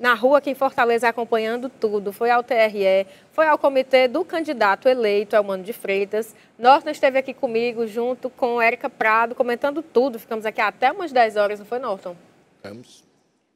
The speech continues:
Speaker 1: Muito assunto, muita coisa. Tanto teve muito assunto ontem, como terá mais ainda hoje, não é isso?
Speaker 2: Ah, porque, sobretudo, porque os desdobramentos, né, como a gente falou ontem, eles serão feitos basicamente hoje.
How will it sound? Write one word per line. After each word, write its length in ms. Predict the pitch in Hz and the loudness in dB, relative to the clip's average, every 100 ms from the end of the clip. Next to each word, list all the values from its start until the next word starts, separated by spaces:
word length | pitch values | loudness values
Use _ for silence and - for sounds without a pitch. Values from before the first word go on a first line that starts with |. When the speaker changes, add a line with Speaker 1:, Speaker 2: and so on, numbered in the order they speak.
| _ - | _ -4
Speaker 1:
Muito 280 | 240 302 302 | -2 0 2
assunto, 520 | 233 247 - 233 233 | 2 0 -8 -8 -8
muita 300 | 233 285 269 | -6 -4 -2
coisa. 420 | - 226 247 247 - | 2 2 2 0 0
Tanto 300 | 359 440 349 | 0 0 0
teve 220 | 311 294 | 2 2
muito 160 | 277 277 | 0 0
assunto 360 | 254 254 226 | 0 0 -6
ontem, 180 | 240 247 | -6 -4
como 280 | 262 254 311 | -6 -6 -8
terá 320 | - 254 247 | -2 -2 -2
mais 420 | 285 240 240 349 | -6 -4 -2 -2
ainda 300 | 330 320 302 | -2 -2 0
hoje, 260 | 220 175 170 | -2 -2 -6
não 100 | 190 | -8
é 60 | 226 | -8
isso? 280 | 349 427 427 _ _ | -8 -12 -14 _ _
Speaker 2:
Ah, 200 | 127 120 | -10 -10
porque, 480 | 117 - 131 151 131 101 95 - | -10 -6 -4 -4 -6 -10 -18 -20
sobretudo, 760 | _ - 127 147 156 - 147 151 | _ -8 -4 -2 -2 -2 -4 -2
porque 100 | 135 | -2
os 180 | 151 135 | -4 -4
desdobramentos, 1040 | 127 131 143 139 123 117 117 151 170 95 | -6 -2 2 2 2 -2 -2 -4 -8 -12
né, 80 | 113 | -12
como 140 | 110 | -10
a 40 | 107 | -12
gente 100 | - | -8
falou 400 | 101 104 101 107 | -6 -6 -6 -8
ontem, 320 | 139 - 90 _ _ _ - | -12 -14 -20 _ _ _ -10
eles 220 | 104 110 | -8 -8
serão 380 | - 127 113 113 | -6 -2 -2 -4
feitos 920 | - 123 123 151 139 - - - - | -6 -6 -6 -10 -10 -14 -16 -18 -8
basicamente 540 | 147 - 123 151 - | -6 -6 -8 -12 -10
hoje. 440 | - 131 101 - | -6 -4 -6 -14